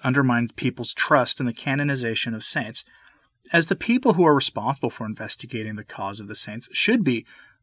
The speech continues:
of the very, very highest character. Now, first on that Vigano front, in twenty eighteen,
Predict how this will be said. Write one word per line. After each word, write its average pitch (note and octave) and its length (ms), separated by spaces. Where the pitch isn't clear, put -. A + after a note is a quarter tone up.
of D3 140
the A#2 100
very, A#2+ 580
very A#2 720
highest A2 500
character. - 640
Now, C3 80
first - 340
on A#2+ 120
that A2+ 180
Vigano A#2+ 400
front, A2+ 340
in A#2 160
twenty C3+ 360
eighteen, A#2 460